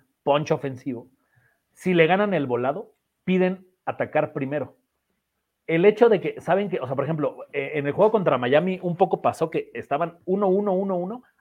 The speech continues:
hasta que Buffalo por fin pudo parar a los Dolphins y eso lo, los hizo que se despegaran. Pero acá Joe Burrow le dijo, "Sí, güey, o sea, vas a empezar con mi pie en tu,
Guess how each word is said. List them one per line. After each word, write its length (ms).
hasta 280
que 100
Buffalo 380
por 220
fin 240
pudo 260
parar 220
a 60
los 200
Dolphins 400
y 160
eso 220
lo, 480
los 240
hizo 220
que 100
se 120
despegaran. 580
Pero 160
acá 200
Joe 160
Burrow 300
le 120
dijo, 200
"Sí, 140
güey, 260
o 100
sea, 180
vas 180
a 40
empezar 520
con 240
mi 120
pie 380
en 240
tu, 140